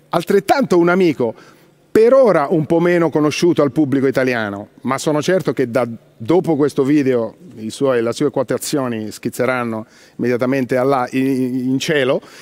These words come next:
e, e tra l'altro anche perché ad ottobre sta per uscire la traduzione in italiano di un suo libro che ha fatto veramente un grande, eh, clamore negli Stati Uniti, il cui titolo è già accattivante e capite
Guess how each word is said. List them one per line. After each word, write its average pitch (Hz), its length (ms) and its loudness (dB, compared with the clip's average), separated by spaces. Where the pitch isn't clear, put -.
e, 233 460 2
e 170 160 0
tra 262 220 2
l'altro 190 380 2
anche 175 240 0
perché 170 360 2
ad 165 160 -2
ottobre 156 580 2
sta 196 380 -2
per 175 440 0
uscire 190 580 0
la 131 120 2
traduzione 160 600 0
in 143 80 2
italiano 139 560 0
di 143 140 -4
un 190 120 2
suo 233 260 2
libro 175 360 2
che 143 160 2
ha 143 100 0
fatto 156 760 0
veramente 160 720 0
un 131 180 0
grande, 147 680 2
eh, 120 200 -6
clamore 160 520 2
negli 117 200 -2
Stati 123 280 -4
Uniti, 123 260 0
il - 120 -8
cui 220 200 0
titolo 160 380 2
è 147 60 2
già 151 180 2
accattivante 143 720 0
e 139 80 -2
capite 151 500 0